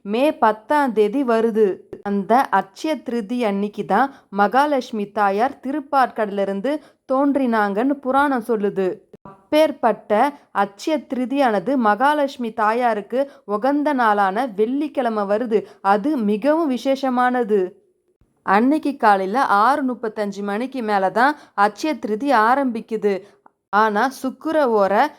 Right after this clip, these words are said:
ஏழு மணிக்குள்ள முடிஞ்சிடுது. அதனால, ஆறு நாற்பது மணிலிருந்து ஏழு மணிக்குள்ள நாம இந்த பொருளை வாங்கி வச்சு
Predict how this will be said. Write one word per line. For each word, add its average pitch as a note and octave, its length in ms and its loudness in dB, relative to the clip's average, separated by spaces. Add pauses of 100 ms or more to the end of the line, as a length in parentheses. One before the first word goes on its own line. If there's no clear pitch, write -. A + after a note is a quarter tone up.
(120)
ஏழு C#4+ 360 4
மணிக்குள்ள A#3+ 580 -2 (100)
முடிஞ்சிடுது. A3 640 -2 (280)
அதனால, G#3+ 840 2 (180)
ஆறு C#4 440 2
நாற்பது A#3 440 -2
மணிலிருந்து A3 840 -2 (180)
ஏழு C4+ 640 2 (540)
மணிக்குள்ள B3 520 2
நாம C4+ 400 0
இந்த G#3+ 200 -2
பொருளை B3 420 0
வாங்கி A#3 420 0
வச்சு A3 460 -6